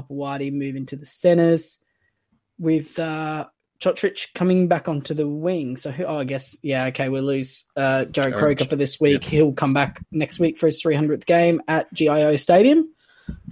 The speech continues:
Speaker 1: probably at the expense of Kotrick. So, in the short term, we'll stay away from him.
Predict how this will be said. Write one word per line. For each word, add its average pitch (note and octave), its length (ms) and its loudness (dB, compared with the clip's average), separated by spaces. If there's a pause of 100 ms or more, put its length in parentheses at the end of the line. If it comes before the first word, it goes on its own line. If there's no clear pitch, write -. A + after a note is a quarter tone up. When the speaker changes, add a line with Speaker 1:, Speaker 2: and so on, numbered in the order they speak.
(640)
Speaker 1:
probably G#3 400 8
at F3 80 2
the D#3+ 80 0
expense D3 340 -2
of C3 80 -10
Kotrick. C3 480 -6
So, C3+ 300 -4 (1040)
in F3+ 60 0
the F3 60 4
short F3+ 260 4
term, F3 180 4
we'll E3+ 80 2
stay F#3 160 2
away E3 200 4
from D3+ 120 -10
him. F#3 400 4